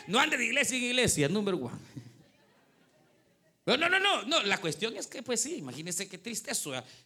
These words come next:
Sí, bueno. Entonces, eh, que el Señor reprenda.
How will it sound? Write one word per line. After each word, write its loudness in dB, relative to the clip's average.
Sí, -16
bueno. -20
Entonces, -4
eh, -4
que -10
el -6
Señor -4
reprenda. -8